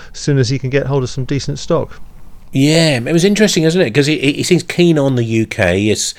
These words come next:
Speaker 1: Yeah.
Speaker 2: you know, a lot of people, particularly continental Europeans,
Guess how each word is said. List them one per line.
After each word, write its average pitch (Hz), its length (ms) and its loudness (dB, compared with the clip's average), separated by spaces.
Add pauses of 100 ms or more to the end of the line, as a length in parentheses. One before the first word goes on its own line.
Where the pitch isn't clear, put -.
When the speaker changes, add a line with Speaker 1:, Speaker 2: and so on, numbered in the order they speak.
(100)
Speaker 1:
Yeah. 131 200 0
Speaker 2:
you 104 60 2
know, 101 220 -2
a 107 40 -2
lot 113 280 4
of 104 100 2
people, 98 280 -2
particularly 127 380 -2
continental 98 680 0
Europeans, 82 920 -2